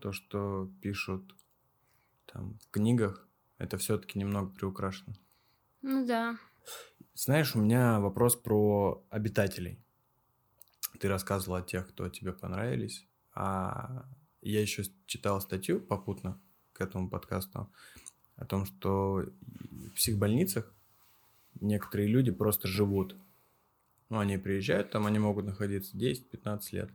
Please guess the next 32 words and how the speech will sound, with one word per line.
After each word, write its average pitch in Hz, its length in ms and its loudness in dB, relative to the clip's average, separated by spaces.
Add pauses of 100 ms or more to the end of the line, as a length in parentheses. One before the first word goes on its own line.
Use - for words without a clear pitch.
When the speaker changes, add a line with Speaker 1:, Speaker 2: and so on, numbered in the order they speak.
(800)
Speaker 1:
И 107 120 -4
я 107 360 2
не 107 100 2
думаю, 123 300 4
что 110 200 -4
они 107 200 2
лечатся. 104 600 -4 (800)
Speaker 2:
Ну 285 180 -4
да, 294 300 0
там 233 340 -6
есть 247 260 -6
Speaker 1:
Существует 135 440 0
Speaker 2:
такие 120 60 -4
Speaker 1:
как 107 120 2
будто 104 220 0
тюрьма 101 440 2
какая-то. - 460 -6
Speaker 2:
К - 80 -4
ним, 277 200 0
ну, 233 140 -6
к - 120 -8
ним 285 160 0
уже 262 120 0
даже 254 220 -2
врачи 269 300 -6
не 254 80 -2
подходят. 262 500 -4
Ну, 254 120 -6
то 262 80 -6
есть 254 160 -8
есть 262 180 -6
обходы, 294 500 0